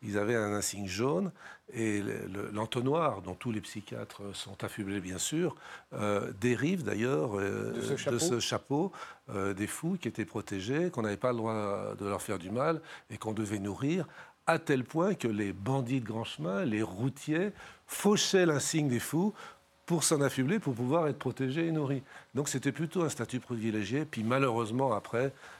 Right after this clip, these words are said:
Speaker 1: est arrivée l'Inquisition. Et faut
Speaker 2: Voilà, qu'est-ce qui fait, c'est quoi le retournement ?
Speaker 1: Alors, le retournement, c'est que d-, dans un certain nombre de cultures, le fou, bah, c'est au contraire celui qu'on doit sacrifier pour éloigner ses influences maléfiques, euh, du diable.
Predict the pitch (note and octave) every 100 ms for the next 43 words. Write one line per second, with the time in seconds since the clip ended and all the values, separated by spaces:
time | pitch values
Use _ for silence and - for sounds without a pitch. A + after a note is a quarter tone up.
0 | - A2 A2+ G#2+ A2 G#2+ G2+ F#2 F2+ F2
1 | - B2+ C3 G#2 F#2+ - - D3+ D#3+ -
2 | F#3+ - F#3+ - F#3+ D3 - E3+ G3+ D#3+
3 | D#3 D3 C#3 C3+ C3 - - D3+ C#3+ B2+
4 | D3+ D#3+ C#3 A#2 A2 F#3+ A3 C#3 C3 A2
5 | B2+ B2 B2+ G#2 A2 G#2 - C#3+ C3+ A#2+
6 | A2 G2+ - F2+ - D#3+ G#3+ C#3 A2 -
7 | E3 G3+ C3 G#2 - B2+ A2+ G#2+ G2+ D#3
8 | E3+ - - A#2+ C3+ F#3 C3 A#2 A#2+ -
9 | A#2+ - G#2+ - C#3+ E3 E3 - F3 -
10 | - E3 D3+ C3 A#2+ C3 D3+ F3 E3+ C3
11 | - - - C3 A#2+ - C3+ D3 - B2
12 | A2+ G#2+ B2+ C3+ - A2+ G#2+ F#2+ G2+ G#2
13 | F#2 F2